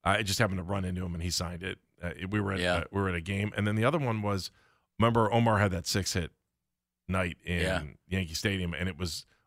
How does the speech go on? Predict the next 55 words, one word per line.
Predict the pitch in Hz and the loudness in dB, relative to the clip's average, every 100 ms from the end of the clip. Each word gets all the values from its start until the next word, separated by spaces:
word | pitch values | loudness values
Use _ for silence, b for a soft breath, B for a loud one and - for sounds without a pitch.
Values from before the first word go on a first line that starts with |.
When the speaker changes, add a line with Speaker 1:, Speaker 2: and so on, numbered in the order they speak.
| - | 2
Speaker 1:
Omar | 127 131 110 | 4 4 2
was | 90 | -2
leaving | 87 98 101 87 80 | -4 -4 -2 -4 -10
at | 80 | -14
the | - | -8
time, | 85 78 | -6 -6
and | 82 | -8
I'm | 87 87 | -8 -8
like, | 90 - | -10 -8
"Hey, | 113 | -2
I | 135 | 0
have | 185 | 0
that | 98 | -2
scorecard. | - - 90 - 85 | -6 -6 -6 -4 -4
Is | 104 | -6
there | - | -12
any | 285 | -14
chance?" | - 196 - | -12 -10 -8
He | 202 | -2
goes, | - | 2
"Oh, | 254 254 | 2 2
give | 262 | -2
me | 262 | -2
that." | 220 117 78 _ _ _ _ _ _ - | 2 2 0 _ _ _ _ _ _ 0
And | 101 | 2
he | 98 | 2
signed | - 123 123 92 | 4 4 4 0
it, | 78 - _ _ | -4 -10 _ _
and | 85 | -4
I | 85 | -2
was | 92 | -2
like, | 101 | -2
"Oh, | 135 - | -4 -6
well, | 104 | 0
thanks." | 104 80 - | 0 0 -4
And | - 80 | -6 -4
'cause, | 98 82 | -4 -4
you | 87 | -4
know, | |
we | 73 82 | -6 -8
don't, | 80 - _ _ _ _ _ - | -8 -14 _ _ _ _ _ -4
I'd | 95 | -2
never | 92 101 85 | 0 0 0
asked | 85 - | -4 -4
for | 80 | -2
autographs. | 95 - - - | -4 -6 -16 -16
I | - | -14
just, | 85 98 | -10 -10
Speaker 2:
Yeah. | - _ _ - | -12 _ _ -8
That'll | 110 | 0
Speaker 1:
I | 101 | 2
always | 117 | 4
Speaker 2:
get | |
you | |
Speaker 1:
thought | 135 | 4